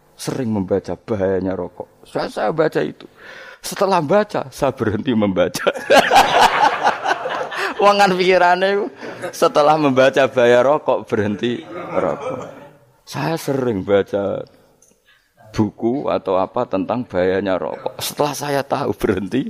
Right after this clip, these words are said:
membaca." <laughs> Wong-wong spesial, kula seneng, seneng kula niku,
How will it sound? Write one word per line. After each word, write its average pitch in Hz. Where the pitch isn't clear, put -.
membaca." -
<laughs> 277
Wong-wong 87
spesial, 85
kula 98
seneng, 92
seneng 104
kula 107
niku, 113